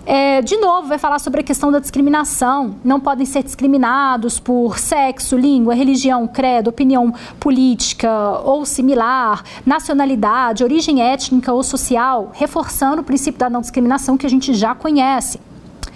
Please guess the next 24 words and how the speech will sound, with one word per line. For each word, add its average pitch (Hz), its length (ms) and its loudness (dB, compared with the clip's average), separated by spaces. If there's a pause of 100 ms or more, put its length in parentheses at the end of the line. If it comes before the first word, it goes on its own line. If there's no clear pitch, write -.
(540)
Depois 370 320 0
vai 370 100 0
trazer 320 300 -2
uma 294 140 2
outra 330 200 0
série 294 300 -2
de 262 120 -2
princípios 262 840 0 (180)
a 262 120 -2
respeito 269 1300 0 (140)
da 262 180 -2
proteção 320 800 -2
contra 339 440 -2
o - 20 0
deslocamento 277 760 -2 (160)
arbi-, 277 300 -2 (180)
arbitrário. 269 800 -2 (320)
Nenhum 262 260 4
indivíduo 294 640 2 (160)
deve 277 220 -2
ser 311 180 -2
deslocado 285 640 -2
de 302 120 -4
maneira 320 400 2